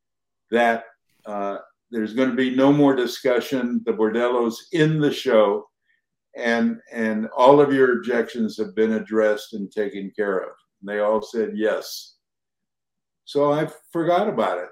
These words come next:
And next thing I know, after I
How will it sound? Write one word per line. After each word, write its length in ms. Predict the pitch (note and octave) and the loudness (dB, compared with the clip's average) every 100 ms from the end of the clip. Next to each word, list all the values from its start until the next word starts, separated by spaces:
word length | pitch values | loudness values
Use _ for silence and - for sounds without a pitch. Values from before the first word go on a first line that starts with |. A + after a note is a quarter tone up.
| _ - | _ -18
And 320 | A#2+ A#2 A2+ | -6 0 0
next 260 | C3+ C#3+ - | 0 -4 -6
thing 220 | D#3 C3 | -4 -2
I 160 | B2 B2 | -4 -4
know, 640 | B2+ C3+ C#3+ A2 A2+ A#2 | -2 0 2 0 -2 -6
after 460 | C3 A2+ - A#2+ A#2 | -10 -12 -6 -2 -2
I 300 | A#2 A2+ A2 | 0 -2 -4